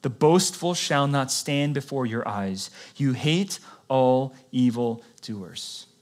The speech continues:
You know what the psalmist is saying? God is not okay with your wickedness and with your sin.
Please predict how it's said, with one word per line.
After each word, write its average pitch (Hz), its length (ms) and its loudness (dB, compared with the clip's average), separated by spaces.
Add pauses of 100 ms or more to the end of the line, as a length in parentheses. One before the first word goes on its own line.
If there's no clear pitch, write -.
(1000)
You 151 80 -8
know - 40 0
what 185 40 -4
the - 60 -8
psalmist 127 380 2
is 139 80 -8
saying? 147 280 -2 (1600)
God 143 260 6
is 127 120 0
not 131 220 6
okay 117 320 0
with 101 200 -8
your 101 100 -6
wickedness 98 560 -8
and 98 200 -10
with 95 120 -12
your 90 80 -12
sin. 90 320 -12